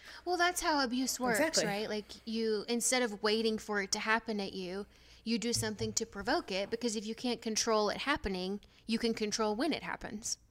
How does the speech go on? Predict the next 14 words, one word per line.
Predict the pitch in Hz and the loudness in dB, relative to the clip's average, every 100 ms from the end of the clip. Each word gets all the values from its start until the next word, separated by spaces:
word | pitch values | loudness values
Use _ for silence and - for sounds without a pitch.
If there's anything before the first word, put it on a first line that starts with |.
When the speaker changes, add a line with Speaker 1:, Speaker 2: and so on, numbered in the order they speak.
| _ - | _ -4
Speaker 2:
Mm-hmm. | 196 175 - - _ _ - | -4 -6 -14 -20 _ _ 0
Yeah, | 339 135 - | 2 2 4
yeah. | 269 175 | 4 4
You, | 214 - | 0 -4
you | 208 | -4
just, | - - | -4 -6
you | 196 | 0
get | 202 202 | 4 4
into | 208 208 190 | 2 2 4
a, | 185 180 175 - _ _ _ _ _ _ _ | 4 2 -4 -16 _ _ _ _ _ _ _
you | 214 | -2
build | 180 208 226 | 6 8 8
a | 233 | 2
cycle | 226 165 170 170 | 2 2 0 -6